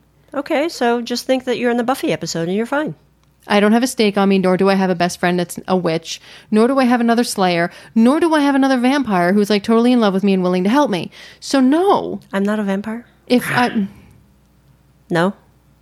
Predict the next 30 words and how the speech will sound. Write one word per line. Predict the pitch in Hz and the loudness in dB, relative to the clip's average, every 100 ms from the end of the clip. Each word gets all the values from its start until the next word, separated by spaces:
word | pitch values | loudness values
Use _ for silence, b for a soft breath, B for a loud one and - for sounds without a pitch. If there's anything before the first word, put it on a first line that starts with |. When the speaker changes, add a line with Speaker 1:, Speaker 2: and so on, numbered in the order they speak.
| _ _ | _ _
Speaker 1:
Too | - | -4
soon? | 185 185 185 - - _ - | 0 0 0 -4 -16 _ -2
Speaker 2:
Too | 190 | 0
Speaker 1:
Okay. | 175 | 0
Speaker 2:
soon. | - 170 - _ B B B B _ | -2 -6 -10 _ B B B B _
If | 226 226 226 - | 0 0 -4 -8
I | 220 208 208 208 208 208 214 - _ _ _ 208 | -2 0 2 2 2 2 -2 -10 _ _ _ -4
did | 202 247 | 2 2
want | 226 208 | 2 2
to | 185 | 2
do | 190 | 2
something | 190 185 170 160 | 0 0 -2 -4
like | - | -6
this, | - - | -8 -10
though, | - - - 196 | -8 -10 -10 -4
which | 214 233 - - | -2 -2 -4 -4
I | - 202 - | -4 -4 -8
similarly | - - 202 180 | -6 -2 0 -2
kinda | 170 - - - | -6 -6 -6 -4
wanna | 80 - | -6 -6
do, | - - | -6 -2
I | 196 | 0
would | 202 | 2
rather | 208 202 208 | 2 4 4
do | 190 185 | 4 2
it | - | 2
in | 185 | -2
Savannah, | - 175 165 160 | -2 0 0 -2
Georgia. | - - - 50 - _ _ _ - - | -8 -10 -10 -12 -16 _ _ _ -14 -4
Speaker 1:
Okay. | 170 - 135 180 | -4 -2 -4 -6